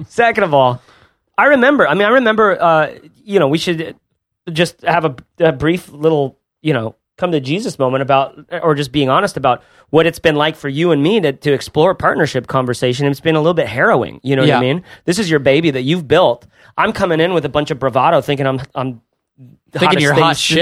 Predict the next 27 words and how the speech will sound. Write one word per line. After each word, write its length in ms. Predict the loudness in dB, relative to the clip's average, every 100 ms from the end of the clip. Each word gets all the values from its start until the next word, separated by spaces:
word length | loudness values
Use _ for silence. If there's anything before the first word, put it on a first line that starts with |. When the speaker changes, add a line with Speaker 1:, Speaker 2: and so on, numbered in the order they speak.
| 2
Speaker 2:
shit. 80 | 0
Speaker 1:
since 300 | 0 0 0
sliced 360 | -2 0 0 0
bread, 320 | 2 2 2
right? 260 | 2 0 -4 -20 -20
<laughs> 200 | -18 -2
Um, 300 | 0 0 -4 _
'cause 180 | 0 2
I 60 | 2
really 240 | 4 2
do. 160 | 4 2
I 100 | 4
always 280 | 2 0 -2
really, 280 | -2 -2 -2
I, 80 | -2 0
I, 200 | -4 -8 _
it 80 | 2
was 180 | 2 2
through 240 | 0 4
those, 220 | 2 2
those, 340 | 0 0 0 -4 _
those 220 | -2 -2
conversations 720 | 0 0 0 0 -2 0 -2
that 120 | 0 0
I 80 |
learned, 480 | 0 0 2 0 -2
like, 260 | -2 -4